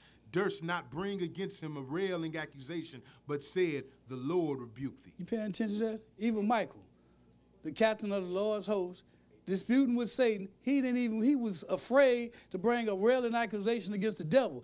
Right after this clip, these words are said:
Speaker 2: He didn't say, "You old low down dirty devil." No, "The Lord rebuke thee." And this is the captain of the Lord's host,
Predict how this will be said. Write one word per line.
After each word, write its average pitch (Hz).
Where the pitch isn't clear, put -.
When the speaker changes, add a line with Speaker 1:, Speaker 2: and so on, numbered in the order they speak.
Speaker 2:
He 262
didn't 254
say, 240
"You 220
old 214
low 214
down 208
dirty 208
devil." 233
No, 214
"The 156
Lord 202
rebuke 175
thee." 110
And 214
this 330
is 214
the 185
captain 208
of 196
the 185
Lord's 202
host, 196